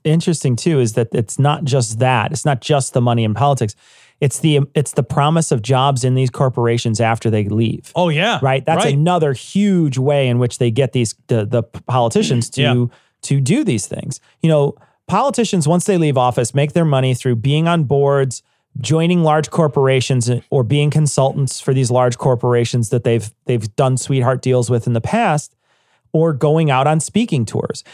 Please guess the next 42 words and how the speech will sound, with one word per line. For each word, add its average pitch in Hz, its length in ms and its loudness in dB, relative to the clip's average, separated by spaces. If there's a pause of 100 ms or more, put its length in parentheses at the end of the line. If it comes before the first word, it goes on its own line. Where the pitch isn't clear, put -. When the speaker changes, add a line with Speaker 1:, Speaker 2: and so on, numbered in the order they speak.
(120)
Speaker 1:
And 131 100 2
they 147 80 4
don't 185 240 0
want 165 160 2
to 156 80 4
offend 156 360 0
certain, 147 420 0
certain 165 440 -2
groups 170 580 0 (280)
for 156 120 2
the 139 80 2
speaking 226 460 0
tours. 139 360 0
They 151 100 2
want 165 200 2
to 160 60 2
do 185 140 0
what 180 160 0
they 151 100 2
can 135 180 0
do 208 220 2
so 156 140 -2
they 139 100 2
can 131 240 0
make 175 280 0
quick 175 280 -2
money. 170 280 0
They 180 140 2
make 226 260 -2 (160)
tons 269 520 -2
of 226 80 0
money 233 260 2
off 156 100 2
Speaker 2:
Yep. 127 80 -2
Speaker 1:
of 156 60 2
just 190 200 0
an 156 140 2
afternoon 202 720 2
of 147 100 0
saying 190 520 0
stuff. - 520 -8 (140)
Speaker 2:
Yep. 120 160 -4